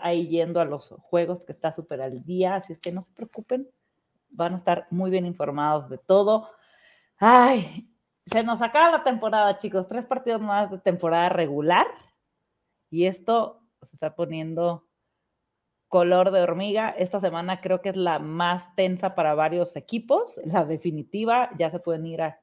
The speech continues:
a pensar en la siguiente temporada unos, que aunque Lau y Oscar vienen mood draft de N F L, es L F A en sesenta, están en el lugar correcto. ¿Cómo están, chicos? ¿Cómo estás, Germán?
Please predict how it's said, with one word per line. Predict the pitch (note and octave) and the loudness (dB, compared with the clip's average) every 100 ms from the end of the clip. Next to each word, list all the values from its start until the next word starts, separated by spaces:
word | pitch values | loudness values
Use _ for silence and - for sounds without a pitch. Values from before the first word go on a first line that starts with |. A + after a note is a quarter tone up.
| _ | _
a | - C#3 A#2+ - _ _ _ | -8 -6 -8 -14 _ _ _
pensar | E3 D#3+ E3+ F3+ | -4 -2 0 0
en | F#3 | -2
la | D#3 | -4
siguiente | D#3 D#3+ E3+ | -4 -6 -6
temporada | D3+ C3+ D3 E3 | -8 -4 0 0
unos, | F#3 G#3 B3 - _ _ - | 0 -4 -6 -12 _ _ -4
que | |
aunque | E3+ E3+ | -2 0
Lau | F3 F3+ G3+ | 2 2 2
y | G#3+ | 0
Oscar | A3 A3 G3+ | -2 -2 -4
vienen | F#3+ F#3+ G3+ | -4 -4 -4
mood | G3 F#3+ | -4 -6
draft | E3+ G3 F#3+ G3 - _ - | 2 4 4 0 -14 _ -4
de | F#3 G#3 | 0 0
N | G#3 | 0
F | G3+ G3 | 0 -2
L, | F#3+ D4+ - _ _ _ - | -2 -4 -6 _ _ _ -6
es | F3 G3 | -2 2
L | F3+ | 2
F | F#3 F3+ | 2 2
A | E3+ | 0
en | F3 | 0
sesenta, | F3+ F3 F3+ F#3 G#3 | -4 -2 -2 0 -2
están | G3+ F3 E3+ | -2 -4 -4
en | F3 | -4
el | |
lugar | D#3 E3 E3+ | 0 0 0
correcto. | F3 F3 F#3 F#3 A3 B3 A3+ - - | -2 0 0 -2 -4 -4 -6 -12 -4
¿Cómo | - G#3 | 0 0
están, | G#3 G3+ G3 G3 | 0 0 0 -2
chicos? | F3+ F#3+ | -6 -4
¿Cómo | F#3+ F#3+ | -4 -4
estás, | - F3+ F3 | -4 -4 -4
Germán? | D#3+ D3 C#3+ | -6 -8 -10